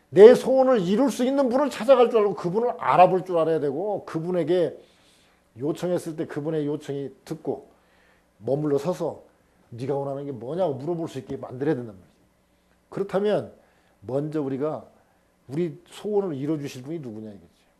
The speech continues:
우리 소원을 이뤄주실 분이 바로 하나님이시단 말이죠. 하나님. 그럼 하나님의 뜻을 알아야지. 하나님이 지금, 어, 예수님이 지금 메시아로서 와가지고 "내가 곧 십자가에 달려서 너희 죄를 위하여 십자가에서 내가 대속의 피를 흘릴 텐데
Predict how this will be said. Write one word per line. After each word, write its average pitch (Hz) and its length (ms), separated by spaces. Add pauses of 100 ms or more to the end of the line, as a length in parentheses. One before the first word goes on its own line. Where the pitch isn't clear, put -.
(120)
우리 127 160
소원을 220 320
이뤄주실 160 440
분이 196 140
바로 202 440 (600)
하나님이시단 220 840
말이죠. 104 260
하나님. 135 380 (560)
그럼 220 200
하나님의 262 480
뜻을 240 260
알아야지. 156 600 (640)
하나님이 202 500
지금, 185 420 (640)
어, 151 180
예수님이 190 480
지금 185 400
메시아로서 190 540
와가지고 180 560
"내가 185 200
곧 190 140
십자가에 202 420
달려서 180 500 (380)
너희 170 240
죄를 190 260
위하여 196 200
십자가에서 196 640
내가 180 320
대속의 185 400
피를 208 260
흘릴 240 160
텐데 220 460